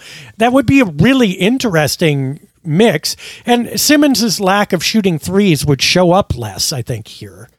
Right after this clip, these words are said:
So I, I think that it would make, at least make this, this season palatable. In the long run, I don't think it's a good move, but it, it might be a better move than just running out the string.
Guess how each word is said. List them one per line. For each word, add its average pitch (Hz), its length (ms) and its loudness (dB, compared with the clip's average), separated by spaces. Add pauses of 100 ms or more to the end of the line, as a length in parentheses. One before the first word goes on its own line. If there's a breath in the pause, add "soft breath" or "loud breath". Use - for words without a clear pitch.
(380 soft breath)
So 196 560 2
I, 175 80 -4 (140)
I 185 80 -2
think 220 340 -2 (200)
that 156 300 2
it 156 80 2
would 160 180 2
make, 185 240 0
at 175 60 0
least 208 240 2
make 156 160 -2
this, 143 180 -2
this 185 280 0
season 127 580 -4 (420)
palatable. 120 800 -2 (680 soft breath)
In 180 120 0
the 170 100 2
long 208 320 2
run, 151 200 2
I 143 60 2
don't 147 200 0
think 160 180 0
it's 143 140 -4
a 135 40 -2
good 147 300 2
move, 120 420 -4 (200)
but 175 160 2
it, 156 220 0
it 156 120 0
might 160 240 -2
be 180 140 0
a 135 40 -2
better 156 400 0
move 196 400 4 (480 loud breath)
than 143 160 0
just 143 240 0
running 147 300 0
out 127 160 -4
the 120 80 -8
string. 98 340 -12